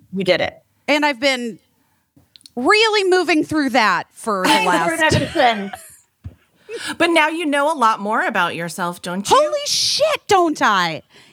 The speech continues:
Speaker 2: And my kids and the world and
Speaker 3: Yeah.
Speaker 2: other people that are in my life that I didn't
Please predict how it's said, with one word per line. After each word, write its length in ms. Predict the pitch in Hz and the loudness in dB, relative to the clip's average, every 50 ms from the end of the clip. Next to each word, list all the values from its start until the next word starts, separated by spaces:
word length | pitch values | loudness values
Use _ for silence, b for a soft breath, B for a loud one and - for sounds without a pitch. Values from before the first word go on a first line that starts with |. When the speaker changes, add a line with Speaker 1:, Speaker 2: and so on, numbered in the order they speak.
| b - | b 2
Speaker 2:
And 180 | 339 370 381 | 2 2 2
my 120 | 339 320 240 | 0 -2 -2
kids 640 | - - - 285 277 277 311 349 370 330 320 - B B B B B B _ | -4 -2 0 2 4 4 2 0 -2 -6 -10 -14 B B B B B B _
and 420 | 269 285 302 302 311 311 302 294 - 220 _ | 2 2 4 4 2 2 0 0 -2 -4 _
the 100 | - 254 | -2 -2
world 680 | 233 170 175 185 185 185 190 220 247 285 330 339 302 330 | -2 -2 -4 -2 0 0 0 0 0 0 -2 -2 -2 -2
and 100 | 403 381 B B B B B - | -2 -2 B B B B B 2
Speaker 3:
Yeah. 320 | 285 294 285 269 277 269 - - - | 2 4 4 2 0 0 -2 0 0
Speaker 2:
other 240 | 220 220 - 262 240 | 0 2 2 -2 -4
people 380 | - - - 247 226 - 269 269 | -4 -8 -10 -8 -6 -4 -4 -2
that 100 | 233 214 | 0 -2
are 140 | 208 - - - | -2 -2 -4 -4
in 400 | 180 185 196 233 247 262 277 - - | -2 0 2 2 2 2 0 -2 -2
my 180 | 214 233 233 | 0 0 0
life 580 | 214 165 165 139 147 196 285 349 - - - - - | 0 0 0 0 0 0 -2 -2 -4 -8 -18 -20 -4
that 240 | 180 220 202 147 - _ | -2 -2 -2 -2 -2 _
I 160 | 214 208 208 | -2 -2 -2
didn't 560 | 190 147 - 196 180 202 202 202 208 233 - | -4 -4 -4 -2 -2 0 0 0 -2 -4 -8